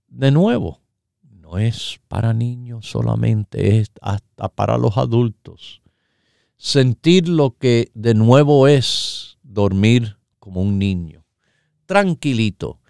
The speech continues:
y soñando con los angelitos. Mis queridísimos, el grupo del sueño, el grupo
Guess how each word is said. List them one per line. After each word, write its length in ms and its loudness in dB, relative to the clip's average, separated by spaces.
y 160 -2
soñando 800 -2
con 240 0
los 180 -2
angelitos. 960 -4
Mis 160 -8
queridísimos, 1000 -2
el 160 -4
grupo 440 2
del 120 2
sueño, 680 -2
el 200 4
grupo 640 2